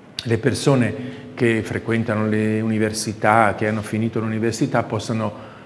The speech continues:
ritrovarsi e, eh, attivare quello spirito di intrapresa che è necessario, no? Cioè il fatto di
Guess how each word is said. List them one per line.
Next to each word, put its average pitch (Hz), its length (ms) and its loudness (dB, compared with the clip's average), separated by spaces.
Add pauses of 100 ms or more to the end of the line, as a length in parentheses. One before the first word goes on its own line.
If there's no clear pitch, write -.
ritrovarsi 131 1300 6 (140)
e, 117 440 6
eh, 104 400 -4
attivare 127 720 4
quello 113 180 2
spirito 127 480 4
di 110 100 2
intrapresa 113 800 0
che 104 580 -2
è 98 40 -4
necessario, 104 840 0
no? 113 180 0
Cioè 110 180 2
il 101 180 0
fatto 110 260 0
di 101 220 0